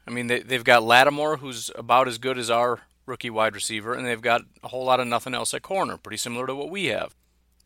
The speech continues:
They've got a good duo at defensive line, a couple decent linebackers, a couple de-, decent safeties, and a really, really good pass rusher. So the difference between the Saints and the Packers, it's not that vast. It's pretty much the same team.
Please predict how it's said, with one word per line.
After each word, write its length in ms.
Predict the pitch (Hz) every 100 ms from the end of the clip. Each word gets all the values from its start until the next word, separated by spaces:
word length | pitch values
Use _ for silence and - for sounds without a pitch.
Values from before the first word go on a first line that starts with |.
| _
They've 140 | 117
got 200 | 123 117
a 280 | 117 117 - 131
good 340 | 117 143 160 170 _ _ _ _
duo 480 | 139 156 156 147 143
at 100 | 135
defensive 440 | 123 143 135 156 139
line, 400 | 107 101 110 127 _ _ _ _
a 40 | -
couple 280 | 147 156
decent 380 | 139 147 - 156
linebackers, 760 | 135 123 113 110 107 117 123 - _ _ -
a 80 | -
couple 280 | 135 147
de-, 260 | 151 151 -
decent 300 | 156 156 160
safeties, 400 | - 131 120 123
and 140 | 127 127
a 80 | 113
really, 340 | 123 127 127
really 260 | 120 120 113
good 200 | 117 107
pass 320 | 117 107 -
rusher. 320 | 90 80 82 - -
So 340 | - 170 156 -
the 100 | 143
difference 360 | 147 208 240 -
between 260 | 175 180 151
the 60 |
Saints 320 | - 175 165
and 100 | 156
the 40 | 120
Packers, 580 | 151 160 135 110 101 - _ _ _ _ _ _ _ _ _ _ _ -
it's 140 | 123
not 300 | 156 190 190
that 200 | 185 175
vast. 520 | 113 147 208 160 -
It's 400 | 131 127 123 -
pretty 240 | - 196 233
much 200 | 214 -
the 100 | 127
same 300 | 175 175 151
team. 460 | - 208 170 -